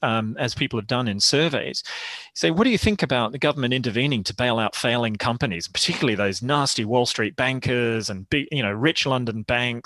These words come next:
and all the, you know, oh, I hate the idea." But, you know, if you ask them, um,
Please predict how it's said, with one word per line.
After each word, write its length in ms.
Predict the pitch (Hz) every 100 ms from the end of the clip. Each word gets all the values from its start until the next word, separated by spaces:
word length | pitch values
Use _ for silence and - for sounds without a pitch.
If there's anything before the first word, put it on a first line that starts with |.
| -
and 140 | 107 113
all 120 | 117
the, 200 | 110 107
you 100 | 147
know, 140 | 98 104 - - - - -
oh, 240 | - 185 156
I 60 |
hate 200 | 156 170
the 100 | 143
idea." 400 | 117 104 98 85 - - - - - -
But, 500 | 147 95 - - - -
you 100 | 113
know, 260 | 95 107 139 -
if 160 | 151
you 120 | 131
ask 220 | 131 139 -
them, 300 | 131 117 113 - - - -
um, 480 | 117 110 113 110